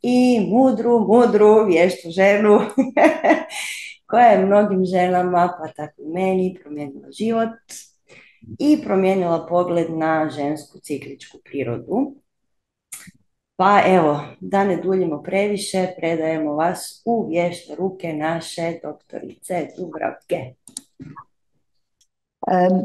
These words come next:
Speaker 2: dobar večer, drage boginje. Čast mi je pričati tu pred vama, jer samim time što ste ovdje, znam da ste sve zajedno prekrasne žene.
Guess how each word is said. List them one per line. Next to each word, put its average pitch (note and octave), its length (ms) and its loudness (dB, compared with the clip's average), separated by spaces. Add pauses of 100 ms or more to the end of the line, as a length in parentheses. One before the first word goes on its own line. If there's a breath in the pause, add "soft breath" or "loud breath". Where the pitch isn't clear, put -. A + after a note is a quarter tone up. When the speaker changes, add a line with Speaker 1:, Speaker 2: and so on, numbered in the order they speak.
(160)
Speaker 2:
dobar A3+ 300 2
večer, A3 340 -2
drage G#3 320 0
boginje. G#3+ 880 -2
Čast A3 460 -6
mi F3 140 2
je D#3+ 320 -2
pričati F#3+ 460 -2
tu F#3 220 -2
pred D#3+ 200 -4
vama, A#3 540 -2 (320 loud breath)
jer E3+ 160 -2
samim A#3 420 -2
time A3+ 300 0
što F3+ 580 -6
ste - 300 -4
ovdje, F#3 600 0
znam G#3+ 260 -2
da G#3+ 100 0
ste G3 160 -4
sve G3 220 -2
zajedno F3 720 -2 (280 loud breath)
prekrasne E3+ 520 -2
žene. C#3 400 -2